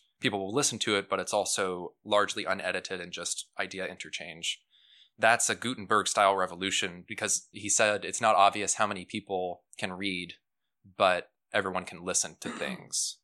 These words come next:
Speaker 1: It's proven people to be a lot smarter than we thought they were.
Speaker 2: Mm-hmm.
Speaker 1: 'Cause you, it says everyone can sit down and follow a long f-, conversation. Like the Netflix and H B O was the same kind of revolution where we're not, as a culture, processing a twenty-minute sitcom like we were in the fifties. We're processing forty-hour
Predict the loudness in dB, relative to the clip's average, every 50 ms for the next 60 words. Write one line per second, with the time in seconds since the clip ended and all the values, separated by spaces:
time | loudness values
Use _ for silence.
0 | _ _ -8 -8 -8 -6 -4 -2 0 0 0 -2 -2 -2 -4 -4 -4 -6 -6 -6
1 | -8 -6 -4 -2 0 0 2 4 2 2 2 0 -2 0 0 0 0 -2 -6 -8
2 | -12 -14 -6 -2 -2 -2 -2 -2 -6 -10 -8 -8 -8 -8 -8 -8 -8 -10 -10 -8
3 | -10 -10 -10 -10 -8 -6 -6 -4 -6 -6 -6 _ 0 2 4 4 6 6 6 6
4 | 6 4 2 2 0 0 0 2 2 2 0 0 2 4 4 4 4 2 0 -4
5 | -6 -4 0 4 4 6 6 4 2 0 0 2 2 0 0 -2 -8 -10 -6 -6
6 | -6 -6 -10 -4 -2 -2 -2 0 -2 -2 -2 -2 -2 -4 -6 -8 -8 -8 -8 -6
7 | -6 -8 -4 0 0 0 0 0 -4 -6 -6 -6 -8 -8 -8 -8 -4 -2 0 0
8 | 2 0 0 -2 -4 -4 -2 -2 -2 -2 -4 -6 -6 -6 -6 -6 -6 -8 -8 -6
9 | -6 -6 -4 -4 -4 -6 -6 -8 -8 -8 -6 -8 -8 -10 _ _ _ _ _ _
10 | _ _ _ _ _ _ _ _ 0 2 2 2 4 4 6 6 6 6 4 2
11 | -2 -10 _ _ _ _ _ _ _ 0 0 0 0 2 2 2 2 2 0 -2
12 | 2 4 4 6 6 4 2 2 2 0 -2 -2 -4 -6 -10 -14 -16 _ _ _
13 | _ _ _ _ _ _ _ _ _ _ -6 -6 -2 0 0 0 0 0 -2 -2
14 | 0 0 0 0 2 2 2 2 4 2 0 -2 -2 -2 -2 -2 -2 -4 -6 -4
15 | -4 -4 -4 -4 -6 -8 -8 -8 -4 0 2 2 2 2 -2 -4 -4 -6 -6 -8
16 | -8 -4 -2 0 0 0 -2 -2 -2 -2 -2 -2 -2 -4 -6 -8 -10 -12